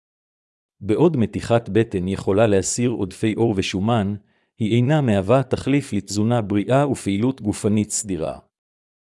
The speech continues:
נשים צריכות לשאוף להיות במשקל תקין ולשמור על אורח חיים בריא לפני שהן עוברות את ההליך.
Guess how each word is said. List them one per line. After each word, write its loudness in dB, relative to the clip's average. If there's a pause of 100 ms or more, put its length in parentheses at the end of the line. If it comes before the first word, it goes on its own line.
(300)
נשים 0
צריכות 0
לשאוף 0
להיות 4
במשקל 0
תקין -2
ולשמור 0
על 4
אורח 2
חיים -2
בריא 2
לפני -2
שהן 0
עוברות 0
את -2
ההליך. -4